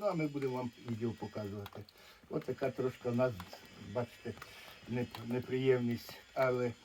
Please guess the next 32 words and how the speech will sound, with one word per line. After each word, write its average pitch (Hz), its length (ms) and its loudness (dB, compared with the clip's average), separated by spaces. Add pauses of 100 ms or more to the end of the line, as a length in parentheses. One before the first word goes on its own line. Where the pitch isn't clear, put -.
(280)
добре, 123 280 4
що 127 120 -4
такий 123 300 -2
маємо, 120 320 4
бачите, 117 340 -2
гараж. 156 280 6 (520)
Ми 127 200 4
загнали 151 520 10
його. 147 340 8 (560)
І 180 260 10
тут 165 320 2
вже 143 200 6
можна 135 320 6
робити, 135 440 8
роби 127 240 6
собі, 127 320 0
що 123 160 0
хочеш. - 380 -8 (1000)
Всім 156 360 6
привіт, 156 460 8
пишіть 139 360 2
ваші, 147 420 8 (580)
е, 127 360 4 (760)
як 135 120 2
то 135 140 0
кажуть, 131 300 6
відгуки 135 440 4
про 139 200 6
такі 135 260 -2
тракторці, 131 540 2
бо 147 140 4
багато 131 300 10